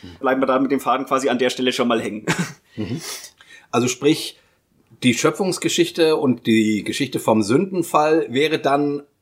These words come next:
Speaker 1: ein, ein, ähm, eine Metapher, ein
Speaker 2: Genau.
Speaker 1: Bild, um auszudrücken,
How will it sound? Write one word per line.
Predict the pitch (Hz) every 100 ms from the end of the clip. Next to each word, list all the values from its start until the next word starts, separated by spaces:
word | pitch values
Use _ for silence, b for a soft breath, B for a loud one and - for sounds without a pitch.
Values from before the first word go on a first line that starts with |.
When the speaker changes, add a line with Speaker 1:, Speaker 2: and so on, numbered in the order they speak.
| -
Speaker 1:
ein, | 120 120 120 113 110 107 110 113
ein, | - 107 101 - _ _ _ -
ähm, | 101 98 95
eine | - 110
Metapher, | 104 156 170 175 170
ein | 165
Speaker 2:
Genau. | 139 147
Speaker 1:
Bild, | 202 247 - - B B B B B
um | 165 160
auszudrücken, | 139 196 - 220 - 190 196 202 202 185